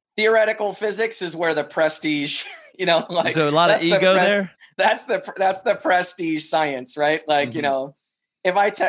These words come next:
Speaker 1: if I tell somebody I'm a geoscientist or a geophysicist or whatever, you know, depends on where you are. But if you, you know, you're, since I know other scientists, when someone says, "Oh, what do you do?" They're like, "I'm a theoretical physicist." And the layperson will just be like, "Whoa," <laughs>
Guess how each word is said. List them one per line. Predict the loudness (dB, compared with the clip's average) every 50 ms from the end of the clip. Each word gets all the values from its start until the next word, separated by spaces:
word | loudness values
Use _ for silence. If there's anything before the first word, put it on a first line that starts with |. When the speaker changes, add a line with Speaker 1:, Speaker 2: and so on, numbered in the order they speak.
| 0
Speaker 1:
if | 0 0 0 0
I | 0 0
tell | 0 0 0 0 0
somebody | 0 -2 -2 -2 -2 -2 0 -2 -2
I'm | -2 -2
a | -4 -4
geoscientist | -4 -4 -2 -2 -2 -2 -2 -2 -2 -2 -2 -4 -4 -6 -8 -6 -6 -6
or | -6
a | -6
geophysicist | -4 -2 -2 0 0 -2 -2 -4 -4 -4 -4 -4 -4 -4 -4 -2
or | 0
whatever, | 2 2 4 4 2 2 0 0 0
you | 0 0
know, | 0 0 -2 -2 -6 _ _ _ _ _ _ _ _ _
depends | _ _ -2 0 0 2 2
on | 2 2 2
where | 2 0
you | 2 2
are. | 2 2 2
But | 0 0 -2
if | -2 -4 -8
you, | -10 -10 -8 -6
you | -4 -4
know, | -4 -4 -8 _ _ _ _ _ _
you're, | -2 0 0 0 0 -4 -6 _ _ _ _ _ _ _ _ _ -10
since | -8 -6 -2 0 0
I | 0 0
know | 2 0 2 2 2 2
other | 0 -2 -4
scientists, | -6 -4 -4 -2 -2 -4 -6 -6 -8 -8 -6
when | -6 -6 -4
someone | -2 -2 -2 -2 -2 -4
says, | -4 -4 -4 -4 -4 -2 -2
"Oh, | 0 2
what | 2 2 0
do | 0
you | -2 -4
do?" | -2 -2 -2 0
They're | 0 2
like, | 0 0 -2 -6 _ _ _ _ _ _
"I'm | -2 -2 0
a | 0
theoretical | -2 -2 -2 0 2 2 2 2 0 -2 -4 -6
physicist." | -6 -6 -6 -6 -4 -6 -6 -6 -6 -6 -6 -6 -6
And | -6 -4 -4
the | -2 0
layperson | 0 0 0 0 0 0 0 0 0 -2 -2
will | -2 -2
just | -2 -2 -2
be | -2
like, | -2 -4 -6 -16 -10 -2
"Whoa," | 0 2 4 4 4 4 2 2 2 2 2 2
<laughs> | 2 2 4 4 4 4 4 4 2 2 2 0 0 0